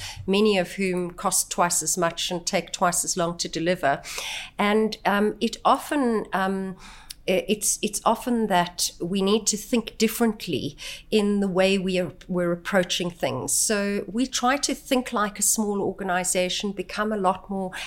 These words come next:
agile and adaptable. Um, and of course, I try to expose from the most junior to the most senior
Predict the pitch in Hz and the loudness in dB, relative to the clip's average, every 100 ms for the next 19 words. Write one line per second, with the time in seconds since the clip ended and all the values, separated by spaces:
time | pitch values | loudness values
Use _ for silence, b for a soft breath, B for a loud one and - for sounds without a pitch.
0 | B 202 202 208 180 180 180 170 170 175 | B 2 2 2 0 2 0 0 4 2
1 | - 208 - 185 262 B B B B B | 2 -4 -2 -2 -2 B B B B B
2 | 202 208 214 - 208 220 - 262 254 - | 0 2 2 0 -2 -2 -2 -2 2 2
3 | - - 185 202 208 - - - 214 - | 2 0 0 0 -2 -6 -8 0 0 0
4 | 269 - - - 214 202 196 180 - - | -4 0 -2 2 2 2 0 -2 -4 -10
5 | - - - 233 262 262 214 208 - - | -20 -20 0 2 4 4 2 2 0 0
6 | 202 196 190 - 233 226 190 185 - 214 | 0 0 -2 -4 -2 2 2 2 2 2
7 | 202 190 175 | 0 0 0